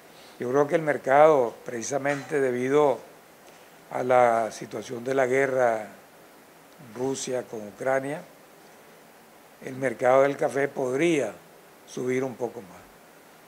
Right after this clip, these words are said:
Y también tendríamos que ver las condiciones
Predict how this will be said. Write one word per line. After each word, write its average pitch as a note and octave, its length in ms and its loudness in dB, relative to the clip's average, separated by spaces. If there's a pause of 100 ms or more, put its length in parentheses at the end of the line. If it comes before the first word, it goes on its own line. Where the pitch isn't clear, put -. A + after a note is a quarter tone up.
(180)
Y A#2 60 -18
también B2+ 400 -6
tendríamos C3+ 500 -4
que D3+ 140 -2
ver D3 280 2 (800)
las C3 140 -6
condiciones C#3 800 -6